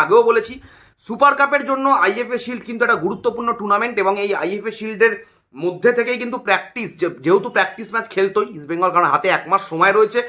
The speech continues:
একটা টুর্নামেন্টের মাঝখানে, তার একটা দুটো প্র্যাকটিস ম্যাচ খেলতো। আমার মনে হয় আইএফএ শিল্ডটাকে ইস্টবেঙ্গল সেই প্র্যাকটিস ম্যাচ বা প্র্যাকটিস টুর্নামেন্ট হিসাবেই দেখবে এবং তার সাথে সাথে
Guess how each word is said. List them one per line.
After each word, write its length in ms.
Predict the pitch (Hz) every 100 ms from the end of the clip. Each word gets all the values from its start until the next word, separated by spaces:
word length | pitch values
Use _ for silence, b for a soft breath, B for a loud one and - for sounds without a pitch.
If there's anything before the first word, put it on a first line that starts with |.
| B B
একটা 140 | 147 190
টুর্নামেন্টের 460 | 180 185 202 208 190
মাঝখানে, 320 | 190 233 233
তার 140 | 220
একটা 140 | 180 196
দুটো 180 | 185 214
প্র্যাকটিস 320 | 190 185 196
ম্যাচ 140 | 196 196
খেলতো। 200 | 170 147 139
আমার 140 | 175
মনে 100 | 185
হয় 120 | 196 175
আইএফএ 180 | 170 175
শিল্ডটাকে 320 | 185 175 208
ইস্টবেঙ্গল 380 | 190 147 175 226 - B B -
সেই 120 | 185 185
প্র্যাকটিস 380 | 165 - 240 -
ম্যাচ 240 | 185 196 - 165
বা 80 | 175
প্র্যাকটিস 360 | 170 165 233 -
টুর্নামেন্ট 320 | 180 180 190
হিসাবেই 320 | 190 196 196 180 156
দেখবে 260 | 156 170 285 - B B
এবং 100 | 196 202
তার 100 | 196
সাথে 220 | 220 214
সাথে 180 | 220 226